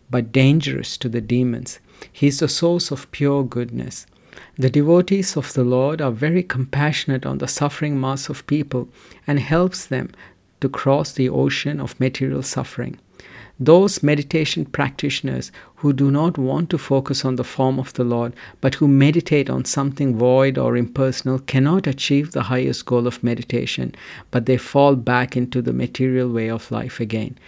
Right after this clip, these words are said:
But the devotees never fall down.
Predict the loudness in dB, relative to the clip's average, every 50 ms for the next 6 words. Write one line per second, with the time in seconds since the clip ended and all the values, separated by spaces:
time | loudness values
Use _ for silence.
0 | -20 -20 -20 _ _ _ -2 0 0 2 0 2 2 2 2 2 2 0 0 -2
1 | -4 -4 -4 -6 -4 -2 0 0 2 2 0 0 -2 -4 -4 -4 -4 -4 -4 -6
2 | -8 -8 -8 -8 -10 -14